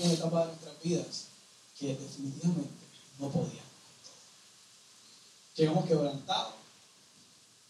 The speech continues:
eh, llegamos, clamamos, y, y Él es bueno, Él nos ayuda. Él es bueno, Él vino en nuestro, en nuestra, nuestro rescate. Y muchos de nosotros recibimos la ayuda de Dios y luego seguimos caminando,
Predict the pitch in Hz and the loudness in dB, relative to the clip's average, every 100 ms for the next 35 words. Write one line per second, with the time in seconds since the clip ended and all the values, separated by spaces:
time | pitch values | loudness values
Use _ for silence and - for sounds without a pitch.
0 | - 143 139 131 127 - - - - 147 | -6 -2 0 -2 -6 -14 -20 -20 -8 0
1 | 147 170 170 160 139 143 - 185 - - | 2 2 0 -2 -2 -2 -2 -4 -12 -20
2 | - - - - - - - - 160 147 | -20 -20 -20 -20 -20 -20 -20 -20 -10 -2
3 | 143 143 - 143 156 170 165 - - - | 0 -2 -6 -4 -4 -4 -6 -8 -14 -20
4 | - - - 156 170 175 165 - - - | -20 -20 -8 0 2 2 2 -2 -4 -10
5 | - - - - - - 147 165 170 190 | -20 -20 -20 -20 -20 2 8 10 12 10
6 | 175 160 170 180 - 180 165 160 156 - | 6 2 0 -2 -4 2 2 2 -6 -12
7 | 160 147 - 156 156 156 151 - 190 180 | -10 -8 -8 -10 -12 -10 -8 4 4 4
8 | 160 - - - 175 208 233 262 247 247 | -4 -8 -16 -2 4 6 8 8 8 8
9 | 254 262 254 247 - - - - - - | 8 10 8 6 -2 -20 -20 -20 -20 -12
10 | - 175 214 247 262 247 254 254 247 247 | 2 2 4 6 10 12 12 10 10 12
11 | 277 277 - - - 190 214 240 233 220 | 10 10 6 -2 -10 4 12 12 12 8
12 | 185 - - - 180 208 233 226 233 220 | 4 -8 -6 0 4 4 4 6 4 4
13 | 247 262 247 240 | -2 0 2 0